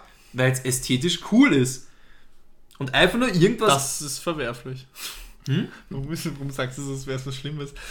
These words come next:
Speaker 2: Wir haben das nur gemacht, damit's gut ausschaut.
Speaker 1: Ja, aber es ergibt keinen Sinn, das stört mich halt einfach.
Speaker 2: Okay.
Speaker 1: Ich meine, warum kann sie,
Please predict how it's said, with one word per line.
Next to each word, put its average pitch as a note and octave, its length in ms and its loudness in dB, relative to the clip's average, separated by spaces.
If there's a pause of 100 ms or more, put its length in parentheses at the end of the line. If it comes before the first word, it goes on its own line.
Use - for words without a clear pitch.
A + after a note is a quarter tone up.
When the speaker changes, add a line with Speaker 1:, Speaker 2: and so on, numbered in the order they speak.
(120)
Speaker 2:
Wir F3+ 100 6
haben F#3 60 10
das G3 160 10
nur D#4 200 12
gemacht, B3+ 360 12
damit's A3 300 12
gut - 240 12
ausschaut. F3+ 840 8 (380)
Speaker 1:
Ja, G3+ 100 6
aber B3 80 4
es C4 60 4
ergibt C4 240 0
keinen C#4+ 180 2
Sinn, D4+ 280 2
das G4 100 2
stört G4+ 240 2
mich F#4 100 0
halt G4+ 200 2
einfach. - 260 0 (420)
Speaker 2:
Okay. E3+ 460 0
Speaker 1:
Ich F3+ 60 4
meine, A#3 160 4
warum G3+ 240 6
kann F4+ 200 4
sie, A3+ 100 0